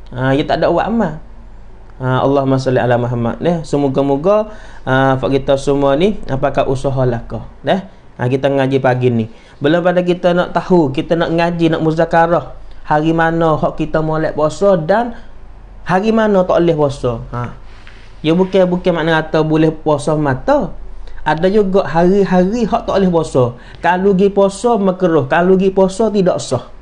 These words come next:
Nak puasa qada tak boleh. Nak puasa sunat tak boleh. Kalau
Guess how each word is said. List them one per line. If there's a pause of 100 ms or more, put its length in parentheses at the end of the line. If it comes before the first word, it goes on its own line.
(560)
Nak
puasa
qada
tak
boleh. (420)
Nak
puasa
sunat
tak
boleh.
Kalau